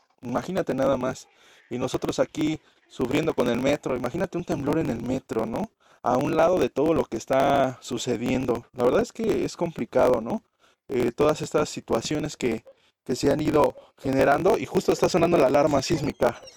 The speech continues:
y ya se apagó. Curiosamente, ¿no?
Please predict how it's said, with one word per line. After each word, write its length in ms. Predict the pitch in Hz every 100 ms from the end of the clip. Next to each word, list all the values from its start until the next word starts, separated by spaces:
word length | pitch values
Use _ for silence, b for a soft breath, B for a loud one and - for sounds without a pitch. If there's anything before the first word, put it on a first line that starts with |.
| _ _ _ - _
y 80 | 127
ya 160 | 147 151
se 80 |
apagó. 480 | 127 - 113 - 135 - _ _ - - - - - - 523 - - - _ _ - _ - -
Curiosamente, 760 | - 143 156 - 160 147 139 -
¿no? 220 | 131 233